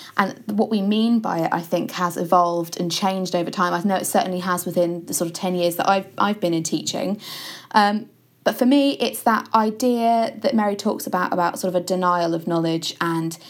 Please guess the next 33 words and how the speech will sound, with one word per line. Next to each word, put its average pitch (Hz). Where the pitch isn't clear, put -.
and 185
that 170
important 214
quote 175
about, -
you -
know, 190
the, -
the 190
best -
of 165
what 175
has 175
been 175
thought 165
and 170
said, 175
whatever 175
that 175
might 170
mean, 196
and 226
setting 262
that 214
really 226
high 226
expectation 208
for 254
students 170
within 202
the 202
curriculum 214
itself 226